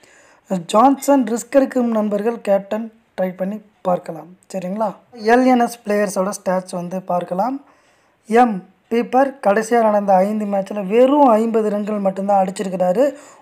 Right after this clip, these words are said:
Opening வர்ற காரணத்தினால இவரை நம்ம வந்து கொஞ்சம் risk எடுக்கிறவங்க கேப்டன் try பண்ணி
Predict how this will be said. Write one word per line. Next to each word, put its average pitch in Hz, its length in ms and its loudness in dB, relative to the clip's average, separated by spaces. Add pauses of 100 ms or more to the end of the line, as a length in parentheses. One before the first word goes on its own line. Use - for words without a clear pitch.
(220)
Opening 262 420 4
வர்ற 202 160 0 (120)
காரணத்தினால 196 600 0 (100)
இவரை 226 260 0
நம்ம 196 220 -2
வந்து 196 240 -2
கொஞ்சம் 247 240 0
risk 262 200 -4
எடுக்கிறவங்க 226 480 0 (100)
கேப்டன் 208 360 -2
try 190 200 -2
பண்ணி 202 160 -4